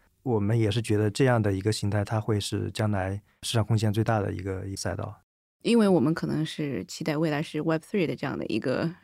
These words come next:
Speaker 2: 更多虚拟的这个场景的发生吗？还是？
Speaker 1: 对，就我们期望的未来的一个场景可能是越来越这种，呃，三D化、沉浸式、场景化，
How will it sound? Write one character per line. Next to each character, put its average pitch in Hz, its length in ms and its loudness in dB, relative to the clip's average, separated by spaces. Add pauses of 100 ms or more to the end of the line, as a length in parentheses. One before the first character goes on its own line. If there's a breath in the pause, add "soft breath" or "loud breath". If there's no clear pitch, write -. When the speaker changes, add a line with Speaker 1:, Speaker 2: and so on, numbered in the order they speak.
(200 loud breath)
Speaker 2:
更 175 140 0
多 165 100 4
虚 202 220 2
拟 180 100 4
的 - 100 -6
这 156 120 -2
个 143 80 -2
场 - 200 -8
景 151 140 -6
的 - 80 -6
发 139 160 -8
生 147 200 -8
吗？ 135 80 -6
还 143 120 -10
是？ - 240 -12 (380)
Speaker 1:
对， 135 160 12
就 151 160 12
我 131 60 12
们 120 320 12
期 202 240 8
望 196 180 12
的 113 300 12
未 151 120 10
来 127 120 10
的 127 60 10
一 - 20 10
个 139 60 12
场 120 220 6
景 107 200 8
可 - 120 0
能 104 120 6
是 107 260 4
越 113 140 4
来 110 140 6
越 107 260 4
这 107 120 0
种， 101 320 -2
呃， 98 280 -4
三 117 200 0
D 110 120 4
化、 104 320 0
沉 101 200 -2
浸 113 220 4
式、 98 400 0
场 104 200 -2
景 104 200 -2
化， 104 260 -2